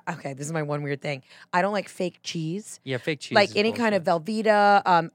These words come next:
Speaker 1: Kraft Singles is my biggest fear.
Speaker 2: Get the fuck
Speaker 1: If
Speaker 2: outta
Speaker 1: you wanna
Speaker 2: here.
Speaker 1: fuck with me, put Kraft Singles, like, on my pillow, and I will, uh, I can't. I can't even smell it.
Speaker 2: <laughs>
Speaker 1: So I'm not gonna fuck with that,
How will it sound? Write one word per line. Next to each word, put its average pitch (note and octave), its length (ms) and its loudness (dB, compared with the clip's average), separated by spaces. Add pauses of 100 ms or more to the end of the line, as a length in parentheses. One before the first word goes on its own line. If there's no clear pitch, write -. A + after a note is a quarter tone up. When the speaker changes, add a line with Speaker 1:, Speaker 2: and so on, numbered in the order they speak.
Speaker 1:
Kraft G3 260 0
Singles F#3+ 320 -4
is E3+ 100 -6
my F3+ 100 0
biggest E3 360 -2
fear. E3 300 -4
Speaker 2:
Get D#3 140 -8
the C3 60 -12
fuck G#2+ 220 -8
Speaker 1:
If G3 100 0
Speaker 2:
outta G2+ 120 -4
Speaker 1:
you G#3+ 80 2
wanna A#3+ 160 4
Speaker 2:
here. F#3+ 60 -8
Speaker 1:
fuck D#3+ 220 0
with F#3+ 80 -4
me, G3+ 140 -2
put F#3 180 -8
Kraft E3+ 220 -2
Singles, E3+ 360 -6
like, D#3 160 -8
on D#3 100 -4
my D3 100 -2
pillow, E3 420 -2
and D3+ 80 -8
I D#3 120 -6
will, D3+ 240 -8 (360)
uh, B3 100 -2 (200)
I G3+ 100 4
can't. F3+ 340 -2
I C#3+ 40 -8
can't F#3 140 4
even F3+ 100 0
smell D3+ 360 -2
it. F3 240 -10
Speaker 2:
<laughs> - 60 -20
Speaker 1:
So B3+ 140 4
I'm C#4+ 220 8
not B3+ 220 6
gonna B3 160 2
fuck G3 280 0
with C4 120 -2
that, C#4+ 280 2